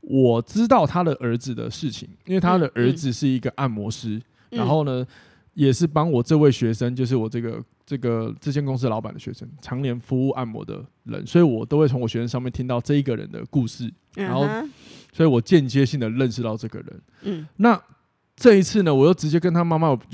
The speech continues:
Speaker 1: 比较多的深聊，因为有时候在团课
Speaker 2: 嗯。没有时间可以聊天啊。
Speaker 1: 对，没有，也，也比较，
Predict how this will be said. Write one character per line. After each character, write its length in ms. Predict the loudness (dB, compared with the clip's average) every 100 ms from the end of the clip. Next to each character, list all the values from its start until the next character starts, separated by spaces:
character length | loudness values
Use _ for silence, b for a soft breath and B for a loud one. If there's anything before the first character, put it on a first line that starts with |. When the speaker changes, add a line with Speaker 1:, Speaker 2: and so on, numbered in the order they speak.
| -4
Speaker 1:
比 80 | 2
较 100 | 2
多 160 | 2
的 60 | 0
深 260 | -2 -4
聊， 240 | -4 -6 -8
因 80 | 2
为 60 | 4
有 80 | 4
时 80 |
候 40 | 2
在 80 | 0
团 280 | -2 -4
课 260 | 2 2 2
Speaker 2:
嗯。 680 | 0 _ _ _ _ -14 -6
没 80 |
有 240 | 0 0 0
时 220 | -4 -6
间 160 | 4 6
可 200 | 6 6
以 60 |
聊 220 | 4 2
天 220 | -2 -2 2
啊。 20 |
Speaker 1:
对， 80 | 2
没 60 |
有， 60 | 2
也， 60 | 0
也 40 |
比 140 | 0 0
较， 440 | 2 2 0